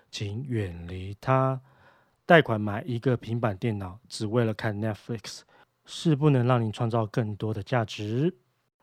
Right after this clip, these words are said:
但假设贷款的利息是两趴，再把贷款拿去创造六趴的收入，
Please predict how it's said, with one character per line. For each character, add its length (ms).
但 180
假 160
设 220
贷 220
款 200
的 120
利 120
息 220
是 380
两 340
趴， 340
再 200
把 180
贷 180
款 160
拿 100
去 160
创 180
造 200
六 260
趴 260
的 100
收 260
入， 240